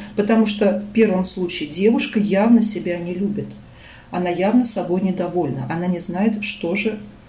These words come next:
она хочет, если, конечно, это не манипуляция.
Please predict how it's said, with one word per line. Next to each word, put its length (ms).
она 260
хочет, 480
если, 380
конечно, 420
это 320
не 240
манипуляция. 880